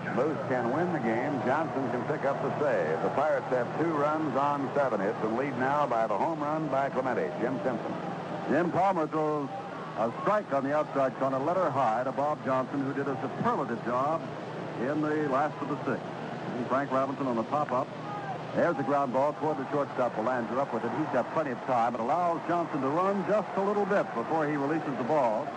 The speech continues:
Speaker 2: and throws him out. Well, we've been talking about the fact that, uh, Pittsburgh throughout the series has left fifty-six men on base. Baltimore in the last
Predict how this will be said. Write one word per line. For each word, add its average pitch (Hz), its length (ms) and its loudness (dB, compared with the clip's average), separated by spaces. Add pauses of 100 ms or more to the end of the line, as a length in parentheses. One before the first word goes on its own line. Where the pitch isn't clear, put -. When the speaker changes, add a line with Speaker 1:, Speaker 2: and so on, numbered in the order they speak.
(360)
Speaker 2:
and 123 200 0
throws 143 200 -2
him 139 160 -2
out. 143 220 0 (2250)
Well, 175 200 4
we've 151 140 2
been 127 160 2
talking 165 340 2
about 131 220 2
the 117 80 -2
fact 143 380 0
that, 113 120 2 (160)
uh, 107 220 4 (100)
Pittsburgh 123 500 0
throughout 135 280 0
the 110 160 -2
series 117 340 2
has 110 160 -2
left 135 220 2 (420)
fifty-six 180 640 0 (100)
men 143 160 4
on 139 220 2
base. 110 180 0 (720)
Baltimore 143 540 2
in 139 60 0
the 117 60 0
last 156 280 2